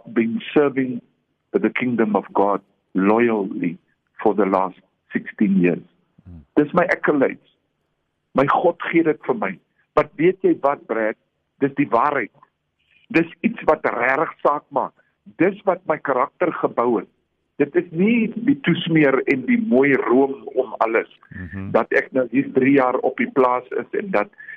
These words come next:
Speaker 1: die C B wat hierdie plaas vir my gaan skryf het. My C B is, my C B is thirteen daai tyd. Ek vandag sê ek my C B se accolade is, I'm a child of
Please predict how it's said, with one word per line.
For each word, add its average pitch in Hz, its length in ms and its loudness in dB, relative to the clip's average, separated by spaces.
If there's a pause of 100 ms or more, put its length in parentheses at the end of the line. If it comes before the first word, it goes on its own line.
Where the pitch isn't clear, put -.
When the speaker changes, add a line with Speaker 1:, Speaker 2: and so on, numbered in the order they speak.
(140)
Speaker 1:
die 113 100 0 (140)
C 151 140 2
B 139 160 4
wat 113 160 0
hierdie 123 220 0
plaas 127 340 2
vir - 80 -14
my 110 120 -4
gaan 107 220 -2
skryf 110 340 0
het. 85 160 -4 (420)
My 120 160 2
C 190 300 -2
B 143 80 0 (160)
is, 120 180 0 (520)
my 143 140 2 (140)
C 196 180 2
B - 60 6 (140)
is 110 240 0 (720)
thirteen 170 680 -2 (340)
daai 131 280 2
tyd. 92 180 -4 (480)
Ek - 240 -4
vandag 127 460 -2
sê 147 140 0
ek 123 140 -6
my 120 140 -4 (160)
C 151 140 0
B 135 240 0
se - 160 0
accolade 113 540 0
is, - 140 -4 (480)
I'm 147 160 2
a 143 160 0
child 135 420 0
of 120 120 -2